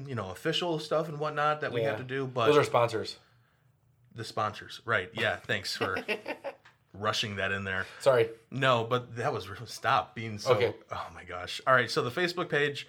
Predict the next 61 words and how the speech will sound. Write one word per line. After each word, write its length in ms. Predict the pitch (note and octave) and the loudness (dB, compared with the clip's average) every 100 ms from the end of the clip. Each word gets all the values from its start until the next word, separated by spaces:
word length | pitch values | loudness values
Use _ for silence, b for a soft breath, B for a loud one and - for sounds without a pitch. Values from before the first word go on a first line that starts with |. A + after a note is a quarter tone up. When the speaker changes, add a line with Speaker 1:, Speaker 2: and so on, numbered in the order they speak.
| b b b - | b b b -2
Speaker 1:
um, 380 | A2+ A2 G#2+ G2 | 2 2 2 -2
for 260 | - B2 A2 | -4 -2 0
sure 480 | - - D#3+ C3 A#2 | 0 2 4 4 4
is 200 | G#2+ - | -2 -4
gonna 180 | A2+ | -4
be 100 | A2+ | -4
the 80 | G#2+ | -4
best 280 | G2+ G#2+ - | -2 -2 -2
way 100 | A2+ | -4
to 60 | G#2 | -4
get 120 | G2 | -6
a 40 | |
hold 240 | F2+ A2 A2 | -2 -2 0
of 100 | A2 | 0
us. 300 | A2 - - b - | -2 -4 -12 b -6
Um, 320 | G2+ G2+ G2 | -4 -2 -4
you 80 | G#2+ | -8
know, 80 | G2+ | -8
if 80 | G2+ | -6
you 60 | |
guys 180 | A2+ A2 | -2 -2
can 140 | A2 F#2+ | -4 -4
leave 200 | B2+ A#2 | -4 -2
a 60 | |
review 400 | G#2 F#2+ G2 A#2+ | -4 -6 -4 -2
while 200 | A#2 A2+ | 0 0
you're 180 | A2 G#2+ | 0 -2
there, 440 | A2 A2+ A2+ A2+ B B B - | 0 2 2 2 B B B -12
um, 280 | F#2 F2+ F#2 | -8 -8 -10
just 200 | F#2+ - | -12 -4
helps, 480 | G2 A2+ G#2 - A2+ | -4 -2 -4 -6 -8
you 60 | G2 | -12
know, 120 | F#2 | -10
people 320 | - A2 G#2+ | -10 -8 -6
get 260 | G#2+ G#2 b b b - | -4 -6 b b b -4
more 280 | A#2 G#2+ | -2 2
eyes 300 | A#2 B2 A#2+ A#2+ | 4 4 4 2
on 200 | A2+ A2+ | 0 0
it, 180 | A2 | -4
so 140 | - A2+ | -6 -4
that 180 | G#2+ G#2+ | -2 -2
way 140 | G#2 | -6
we 100 | G#2 | -8
get 180 | G#2 G2 | -10 -10
more 220 | G2+ G2 | -8 -8
engagement, 640 | G2 A2+ A2 A2 A2 G#2+ | -4 -4 -4 -4 -6 -6
more 180 | G#2 G2 | -8 -6
feedback. 580 | - A2+ G#2 G2+ G2+ - | -6 -6 -4 -2 -2 -6
We 60 | |
just 120 | B2+ D3+ | -4 -2
wanna 100 | D3+ | -2
make 120 | C#3 | -4
this 100 | - | -6
thing 140 | C3+ A#2+ | -6 -4
better 300 | A#2 A2+ G#2+ | 0 0 -2
for 340 | G2+ F#2+ F2+ | -4 -8 -2
Speaker 2:
Hey, 140 | F#3 E3+ | 2 2
Speaker 1:
for 80 | |
Speaker 2:
speaking 240 | G#2+ G#3 B3 | 0 -2 4
of, 380 | G#3 D#3+ B2+ A#2 | 6 6 6 4
like, 300 | A#2+ A2 | 4 4